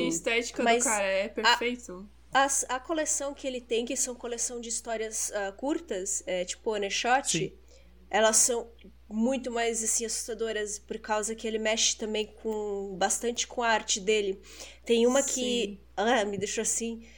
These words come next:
Speaker 2: ah, além do
Speaker 1: Ai,
Speaker 2: que
Speaker 1: gente.
Speaker 2: aquele da, do, que eles, ele acha o buraco e fala, "Esse é meu buraco, esse é meu buraco", é da mesma
Speaker 3: O
Speaker 2: coleção.
Speaker 3: Enigma da Falha de Amigara.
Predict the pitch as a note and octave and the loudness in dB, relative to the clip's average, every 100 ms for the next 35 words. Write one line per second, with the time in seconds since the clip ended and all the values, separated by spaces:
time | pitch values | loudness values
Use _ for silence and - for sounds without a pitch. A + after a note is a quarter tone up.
0 | - - - G3 G3 - B3+ C4+ D#4 A#3 | -20 -20 -6 4 4 8 6 6 2 0
1 | A#3 D4 A3 C#4 C#4+ C4 B3 A3+ G#3+ G3+ | 0 0 2 2 2 2 2 2 0 -2
2 | F#3+ G3 F#3+ - G#3+ A3 - A3 A3+ - | -2 -2 -2 -2 -2 -2 0 2 2 2
3 | A#3+ A3+ G#3+ C4 A#3 - C#4 F#4+ F#4+ F4 | 0 4 4 2 -4 -4 -2 0 0 -2
4 | B3 C4+ D4+ D4+ - B3+ A3+ A3+ B3 B3+ | 0 2 2 0 -2 -2 0 0 2 4
5 | A#3 A#3+ G#3 F#3+ G3 G3 G3 G3 G3 G3 | 6 8 12 12 12 12 12 10 10 8
6 | - F#3+ F3+ F#3 F#3 E3+ D#3+ D#3 | 8 8 10 8 8 10 8 8